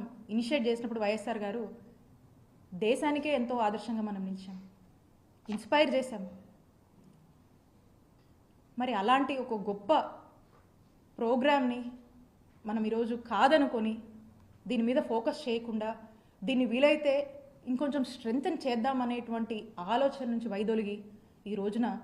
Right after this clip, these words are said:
ఇంకో పద్ధతిలో, ఇంకో థర్డ్ పార్టీ ఎంగేజ్‌మెంట్స్‌కి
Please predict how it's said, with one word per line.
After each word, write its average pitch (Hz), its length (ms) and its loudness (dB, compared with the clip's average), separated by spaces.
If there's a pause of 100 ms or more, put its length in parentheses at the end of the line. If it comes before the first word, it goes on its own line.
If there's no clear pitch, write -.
(920)
ఇంకో 247 320 4
పద్ధతిలో, 233 520 0 (1300)
ఇంకో 247 180 2
థర్డ్ 262 340 2
పార్టీ 262 240 4
ఎంగేజ్‌మెంట్స్‌కి 226 760 0